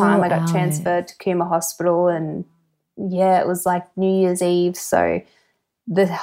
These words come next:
Speaker 1: um, ambulance that was actually at, was meant to be at Cooma, was actually on its way to Canberra. So I had to wait for the ambulance to then get back <laughs> to Cooma Hospital. Um,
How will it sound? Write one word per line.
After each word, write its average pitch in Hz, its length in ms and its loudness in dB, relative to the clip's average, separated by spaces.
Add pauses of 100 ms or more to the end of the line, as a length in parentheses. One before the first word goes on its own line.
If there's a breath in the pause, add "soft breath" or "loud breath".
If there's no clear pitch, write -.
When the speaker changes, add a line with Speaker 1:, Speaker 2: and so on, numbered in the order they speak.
Speaker 1:
um, 185 380 2
ambulance 208 420 2
that 208 80 0
was 185 100 0
actually 180 400 -2
at, 175 240 -2 (840)
was 180 200 -2
meant 180 240 2
to 196 100 -4
be 175 120 2
at 180 160 -2
Cooma, 175 400 2
was 170 120 2
actually 175 320 0
on 165 140 -2
its - 160 -4
way 170 140 0
to 175 80 -4
Canberra. 175 480 -2
So 165 260 -2
I 165 60 2
had 170 160 0
to 170 60 0
wait 165 300 -2
for 165 440 -2 (380)
the - 60 0
ambulance 180 560 -2
to 175 80 0
then 170 180 -2
get 175 200 -4
back 175 400 -2
<laughs> - 60 -20
to 190 380 2 (640 loud breath)
Cooma 226 280 4
Hospital. 190 680 4
Um, 180 460 -2